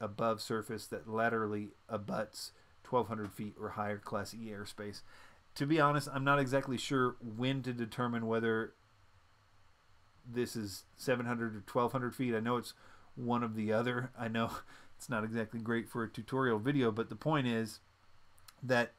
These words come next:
we don't need to know, because in this case it says it, it's all seven hundred feet, and we know it's not at the surface,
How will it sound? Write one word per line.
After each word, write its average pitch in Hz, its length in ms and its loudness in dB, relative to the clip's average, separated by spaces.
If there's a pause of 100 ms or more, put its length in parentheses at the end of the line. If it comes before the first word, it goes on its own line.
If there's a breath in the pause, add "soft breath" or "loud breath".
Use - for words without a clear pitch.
we 123 120 0
don't 120 180 2
need 127 220 0
to 110 100 -8
know, 107 160 2
because 104 280 -4
in 113 60 -2
this 123 180 -2
case 110 280 -2
it 98 120 -12
says 110 300 0 (280 loud breath)
it, 107 180 -10
it's - 140 -4
all 113 140 6
seven 107 320 0
hundred 104 260 -2
feet, 101 240 -6
and 104 100 -4
we 104 100 -2
know 120 180 2
it's 127 120 -4
not 120 120 -2
at 113 80 -6
the 113 80 -6
surface, 107 500 -2